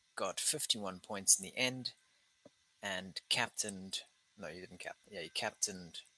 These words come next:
Ronaldo. His one transfer was Son to Jota,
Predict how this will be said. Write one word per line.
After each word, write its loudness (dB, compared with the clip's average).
Ronaldo. 4
His 2
one -6
transfer 4
was 4
Son 8
to 6
Jota, 4